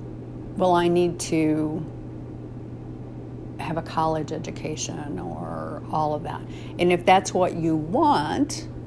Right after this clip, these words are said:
if that's truly what you want, then go after it. But you have an infinite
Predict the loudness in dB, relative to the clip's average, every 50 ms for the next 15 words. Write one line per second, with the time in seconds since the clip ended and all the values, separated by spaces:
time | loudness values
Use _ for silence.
0 | -10 -10 -10 -6 -2 0 0 0 0 0 0 2 4 4 4 4 4 4 2 2
1 | 0 0 0 0 0 0 0 0 0 0 0 -2 -2 -4 -6 -8 -8 -10 -10 -12
2 | -12 -12 -12 -12 -12 -12 -12 -10 -10 -10 -8 -4 2 4 6 6 8 8 6 6
3 | 6 6 4 4 2 0 -4 -6 -6 -6 -6 -8 -8 -8 -8 -8 -10 -10 -10 -12
4 | -12 -10 -10 -10 -10 -10 -10 -10 -10 -10 -8 -6 -2 2 4 6 8 8 8 8
5 | 8 6 2 2 4 4 6 6 4 2 2 2 4 6 4 4 2 0 -4